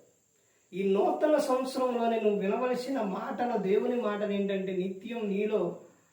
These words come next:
ప్రార్థన ఉండాలి, దేవునితో సహవాసం ఉండాలి, నీలో వాక్యం ఉండాలి. ఏదైనా కానీ ప్రార్థన వలనే సాధ్యం అని గ్రంథం చెబుతూ ఉంది.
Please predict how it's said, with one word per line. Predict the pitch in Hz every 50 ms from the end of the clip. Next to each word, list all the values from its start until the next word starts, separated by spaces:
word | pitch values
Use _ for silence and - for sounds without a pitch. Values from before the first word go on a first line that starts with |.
| _ _ _ _ _
ప్రార్థన | - 156 156 190 202 185 214 226 240 233
ఉండాలి, | 214 214 214 208 202 185
దేవునితో | 180 180 190 214 220 214 202 214 214 202
సహవాసం | - 208 196 190 214 233 247 254 240 - 214 208
ఉండాలి, | 208 196 196 196 190 190 185
నీలో | 180 185 202 208 220 208
వాక్యం | 175 165 - - - - - 233 214 202
ఉండాలి. | 185 175 160 143 - - - - - _ _ _ _ _ _ _ _ _ _ _ _ _ _ _ _ _ _ _ _ _ _ _ _ _ _ _ _ _ _ _ _ _ _ _ _ _ _ _ _ _ _ _ _ _ _ _ _ - 160 185
ఏదైనా | 220 269 285 320 330 339 339 339 320
కానీ | 311 311 311 302
ప్రార్థన | - - 247 247 254 269 262 - 262 269 285
వలనే | 269 262 254 247 254 262 220 202 208 226 226 214 - -
సాధ్యం | 208 202 214 214 196 196 202 214 226
అని | 226 208 202 208 208 190
గ్రంథం | 175 180 180 180 190 208 254 277 - - - - - - _ _ - 208
చెబుతూ | 180 175 170 - 190 175
ఉంది. | 170 165 156 - 175 -